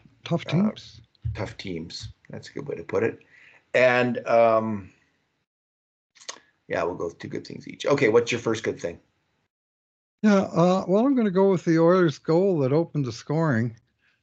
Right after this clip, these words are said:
Speaker 1: by, um, here we go,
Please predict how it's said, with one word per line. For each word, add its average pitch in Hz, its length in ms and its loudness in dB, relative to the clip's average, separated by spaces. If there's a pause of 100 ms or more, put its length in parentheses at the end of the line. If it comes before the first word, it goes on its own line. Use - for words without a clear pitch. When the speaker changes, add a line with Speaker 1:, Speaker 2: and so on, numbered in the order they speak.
(180)
Speaker 1:
by, 123 440 0
um, 110 340 0 (1300)
here 107 100 -10
we 98 60 -12
go, 120 180 -10